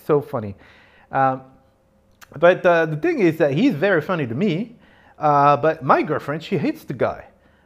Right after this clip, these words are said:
right? So we had some chats and stuff. I was like, "Oh man, well, Douglas is the best. How could you not like Douglas?" And she was like, "Nah, I like this character better and stuff." And so, um, yesterday I asked her, I said, "Well, wh-, what's the, what's the problem with Douglas anyway?"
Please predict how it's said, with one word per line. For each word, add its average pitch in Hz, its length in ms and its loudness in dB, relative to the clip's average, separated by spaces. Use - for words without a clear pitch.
right? 170 320 -2
So 151 560 2
we 156 220 0
had 143 340 0
some 120 180 -8
chats 208 500 0
and 214 100 -6
stuff. 226 280 -6
I 180 40 -12
was 151 100 -10
like, 139 240 -12
"Oh 190 260 -8
man, 175 680 -8
well, 185 240 -2
Douglas 185 500 -6
is 170 100 -8
the 143 140 -4
best. 190 460 -4
How 196 140 -2
could 196 220 -8
you 156 100 -8
not 156 300 -6
like 156 260 -2
Douglas?" 156 460 -2
And 127 120 -12
she - 80 -16
was 180 80 -10
like, 170 200 -6
"Nah, 240 400 -6
I 220 40 -4
like 180 240 -4
this 147 140 -10
character 135 460 -4
better 113 340 -4
and 104 140 -10
stuff." - 320 -16
And 170 140 -4
so, 190 440 4
um, 165 400 4
yesterday 185 540 2
I 156 220 8
asked 339 180 -2
her, 143 80 0
I 120 60 0
said, 156 200 -4
"Well, 202 220 0
wh-, 175 180 -6
what's 302 200 -4
the, 311 120 -6
what's 285 200 -8
the - 80 -20
problem 254 340 -4
with 233 120 -4
Douglas 220 360 -2
anyway?" 175 400 -4